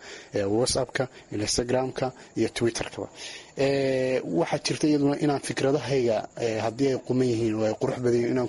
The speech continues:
ku wada-, kula wadaagi karo bulsho badan oo runtii maaragtay, ee, Soomaaliyeed oo meeshay doonaanba ha joogaane. Anigoo magaalada Muqdisho jooga inaan aragtidayda iyo fikirkayga aan kula wadaagi karo. Marka walaal faa'iidooyinkaas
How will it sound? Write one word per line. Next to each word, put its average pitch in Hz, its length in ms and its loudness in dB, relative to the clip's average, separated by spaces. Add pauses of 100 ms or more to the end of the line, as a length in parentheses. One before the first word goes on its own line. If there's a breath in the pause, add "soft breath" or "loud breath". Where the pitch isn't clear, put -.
(120)
ku - 180 0
wada-, 131 220 2
kula 147 160 2
wadaagi 123 340 2
karo 120 220 -2
bulsho 113 300 0 (100)
badan 165 320 0 (320 loud breath)
oo 123 120 0
runtii 127 440 0
maaragtay, 110 560 -2 (300 loud breath)
ee, 107 260 0
Soomaaliyeed 120 640 0
oo 120 160 0
meeshay 131 300 0
doonaanba 123 380 0
ha 127 100 0
joogaane. 110 480 -2 (240 loud breath)
Anigoo 135 280 2
magaalada 127 400 2
Muqdisho 117 360 -2
jooga 117 200 2
inaan 113 180 0
aragtidayda 113 580 0
iyo 117 140 4
fikirkayga 113 580 0 (320 loud breath)
aan 110 140 -2
kula 123 180 0
wadaagi 107 320 2
karo. - 200 -4 (240 loud breath)
Marka 156 200 0
walaal 160 220 0
faa'iidooyinkaas 139 720 2